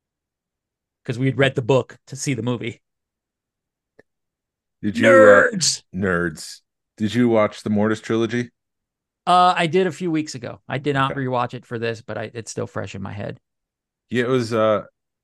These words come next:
Speaker 2: so I don't wanna do a play-by-play. I did watch it this morning, all three episodes. And it's tough to think, like,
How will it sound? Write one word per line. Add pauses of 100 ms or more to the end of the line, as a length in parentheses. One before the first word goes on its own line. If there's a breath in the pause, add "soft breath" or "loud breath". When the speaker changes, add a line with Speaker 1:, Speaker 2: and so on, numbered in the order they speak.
(440 loud breath)
Speaker 2:
so
I
don't
wanna
do
a
play-by-play.
I
did
watch
it
this
morning,
all
three
episodes. (1120)
And (200)
it's
tough
to
think,
like,